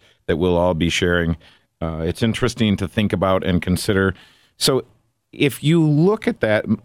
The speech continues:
most of the people that are gonna tell you leasing a car is a horrible idea,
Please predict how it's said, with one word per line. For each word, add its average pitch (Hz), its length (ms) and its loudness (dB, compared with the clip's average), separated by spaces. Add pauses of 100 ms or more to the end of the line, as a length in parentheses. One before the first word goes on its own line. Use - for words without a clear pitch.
most 143 260 2
of 180 60 0
the - 40 -16
people 127 200 0
that 113 100 2
are 110 80 2
gonna 101 140 4
tell 104 280 0
you 98 240 4
leasing 95 520 2
a 90 60 0
car 90 340 2
is 80 100 0
a 82 60 0
horrible 90 600 0
idea, 82 480 0